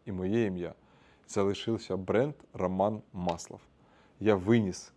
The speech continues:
з цього проєкту: Роман Маслов не мудак, Роман Маслов не крадій, Роман Маслов виконує свої зобов'язання.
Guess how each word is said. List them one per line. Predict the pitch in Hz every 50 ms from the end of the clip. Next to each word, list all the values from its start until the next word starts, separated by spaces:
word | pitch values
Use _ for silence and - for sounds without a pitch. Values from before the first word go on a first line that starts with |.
| _
з | - -
цього | - - 101 92 92 87
проєкту: | - 92 92 113 147 143 - - 92 95 - - - - _ _ -
Роман | - 95 107 110 110 107 104 92 90 90 - _ _
Маслов | - 95 95 98 117 147 156 - - - 101 - - _ _ _ _ _ -
не | 104 98 107 135 151
мудак, | 143 120 101 98 95 90 - - - _ _ _ _ -
Роман | 101 - 104 104 107 113 110 107 95 90 95 - _ _ -
Маслов | 98 98 117 139 151 - - 101 95 92 - _ _ _ _ _ _ _ _
не | - 104 117 131 127
крадій, | - 127 123 113 110 98 92 90 90 - - - - - -
Роман | - 104 110 117 120 113 107 101 95 92 92 - - _
Маслов | - 98 98 104 123 139 143 - - 104 92 - - _ _
виконує | - 98 104 98 - 120 123 120 113 107
свої | - - 107 107 104
зобов'язання. | 95 104 98 104 101 101 104 104 98 104 98 92 95